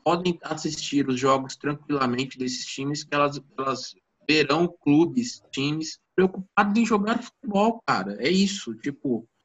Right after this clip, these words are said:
a gente assiste partida aqui no futebol brasileiro, olha, pode colocar o, o som da corneta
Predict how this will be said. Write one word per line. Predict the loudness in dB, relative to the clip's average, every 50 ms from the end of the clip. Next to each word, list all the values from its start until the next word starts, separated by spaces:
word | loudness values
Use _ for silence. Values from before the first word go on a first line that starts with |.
| _ _ -2
a | 0
gente | 0 0 0 0
assiste | 0 0 0 0 -2
partida | 0 0 0 0 0 0 0 0 2 0
aqui | -2 -2 -4
no | -6 -6
futebol | -6 -6 -6 -6 -6 -6 -4 -2 -2
brasileiro, | -2 -2 -2 -2 -2 -2 0 0 -2 0 -2 0
olha, | 0 0 0 0 -2
pode | -6 -10 -12 -12 -8
colocar | -4 -2 -2 0 2 2 4
o, | 4 4 4 2 0 -2 -6 -8
o | -8 -6
som | -4 -4 -2
da | -4 -4
corneta | -4 -2 -2 -2 -2 -2 -2 -4 -4